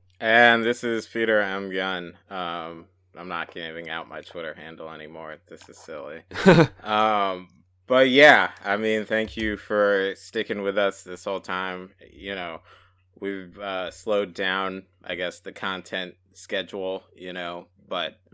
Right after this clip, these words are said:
Speaker 1: that just weeds out the real ones who, you know, actually care and don't,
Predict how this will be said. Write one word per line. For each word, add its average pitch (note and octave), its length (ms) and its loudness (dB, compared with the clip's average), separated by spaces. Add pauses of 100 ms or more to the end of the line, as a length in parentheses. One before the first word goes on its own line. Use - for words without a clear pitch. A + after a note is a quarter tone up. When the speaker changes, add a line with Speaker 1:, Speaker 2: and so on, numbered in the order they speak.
(680)
Speaker 1:
that F#2 220 -2
just - 240 -10
weeds G#2+ 340 0
out A#2 280 8
the A2 100 -2
real A2+ 300 4
ones F#2 420 -4
who, F#2 500 -8
you F2+ 160 -14
know, E2 360 -10
actually F2 420 -8
care F2+ 300 -4
and F2 120 -12
don't, F2 280 -10